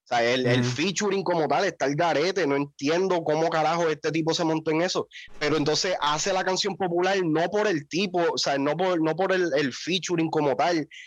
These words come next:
Speaker 1: sino porque Drake cogió y le metió su, su cantazo. Si Anuel llegara a hacer eso, en empezar a montarse así en par de temitas un poquito más random,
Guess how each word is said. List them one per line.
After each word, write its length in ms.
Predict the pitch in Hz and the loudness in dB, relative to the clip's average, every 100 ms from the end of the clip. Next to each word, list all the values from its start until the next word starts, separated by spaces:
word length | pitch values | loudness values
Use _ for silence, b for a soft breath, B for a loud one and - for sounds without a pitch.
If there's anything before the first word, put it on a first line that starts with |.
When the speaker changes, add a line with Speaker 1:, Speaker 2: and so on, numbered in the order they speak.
| B - | B -8
Speaker 1:
sino 320 | - 151 143 | -2 0 0
porque 520 | 147 139 139 131 127 | 0 -2 0 0 -2
Drake 340 | 127 123 147 160 | -6 -2 0 0
cogió 340 | 175 175 190 | 0 2 2
y 120 | 175 | 2
le 100 | 147 | 2
metió 520 | 131 113 131 151 139 - _ _ | 0 0 0 0 0 -6 _ _
su, 300 | - - 147 | -10 -2 0
su 140 | 139 151 | 0 0
cantazo. 540 | 147 139 107 104 101 B B B B | 0 0 -2 -2 -6 B B B B
Si 240 | - 165 | -4 0
Anuel 420 | 160 156 170 214 | 2 2 2 0
llegara 420 | 202 202 190 190 185 | 0 0 2 2 0
a 40 | |
hacer 280 | 175 190 190 | -2 -2 -2
eso, 380 | 196 185 127 120 - _ - | -2 -2 -4 -8 -12 _ -4
en 200 | 139 143 | 0 0
empezar 440 | 143 143 131 147 | 0 -2 0 0
a 60 | 170 | 0
montarse 540 | 180 175 180 180 196 | 0 0 0 0 0
así 320 | 165 - 180 | -2 -2 -2
en 120 | 170 160 | -2 -2
par 160 | 147 156 | 0 0
de 100 | 170 | 2
temitas 560 | 165 165 175 165 165 165 | 0 2 0 0 0 -2
un 140 | 156 147 | -6 -4
poquito 340 | 180 175 165 | -2 0 0
más 200 | 165 160 | 2 0
random, 580 | 131 151 160 151 113 | 0 0 0 0 -2